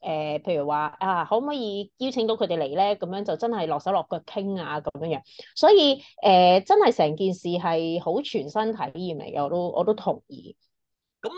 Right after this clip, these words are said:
Speaker 2: 你，呃，今年經歷過，呃，咁多嘅事情啦，咁，呃，嗯，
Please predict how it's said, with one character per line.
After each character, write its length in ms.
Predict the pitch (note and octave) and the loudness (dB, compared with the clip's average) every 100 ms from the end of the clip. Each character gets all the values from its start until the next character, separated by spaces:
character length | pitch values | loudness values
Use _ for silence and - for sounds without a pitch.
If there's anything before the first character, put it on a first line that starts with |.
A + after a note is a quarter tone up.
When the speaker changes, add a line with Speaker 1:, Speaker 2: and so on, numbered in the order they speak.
| F#4+ | -12
Speaker 2:
你， 260 | C3 B2 - | -12 -14 -16
呃， 420 | A2 G2+ G2 G2 G2 - | -16 -14 -14 -14 -14 -8
今 360 | G3+ G#3 F#3+ | -8 -8 -14
年 440 | A#2+ G#2 A#2 C#3 D3 | -14 -14 -14 -16 -12
經 200 | D#3 D#3+ | -12 -12
歷 160 | A2 _ | -16 _
過， 760 | G#2 G2 G2+ G2+ G2 F#2+ F#2 - | -14 -12 -12 -12 -12 -12 -12 -16
呃， 460 | F2+ F2 F2+ F#2 - | -18 -18 -18 -20 -16
咁 280 | A#2 A2+ A2 | -16 -14 -12
多 260 | C#3 C3 A#2 | -8 -6 -6
嘅 60 | |
事 160 | F#2+ F#2 | -10 -18
情 240 | F2+ D#2+ F2+ | -20 -20 -16
啦， 240 | G2+ G2+ F#2 | -14 -14 -16
咁， 320 | E2+ G2 A2 | -20 -20 -18
呃， 320 | F#2+ F#2 F2+ _ _ _ _ _ _ _ _ _ _ _ _ _ | -18 -18 -20 _ _ _ _ _ _ _ _ _ _ _ _ _
嗯， 160 | C#3+ | -18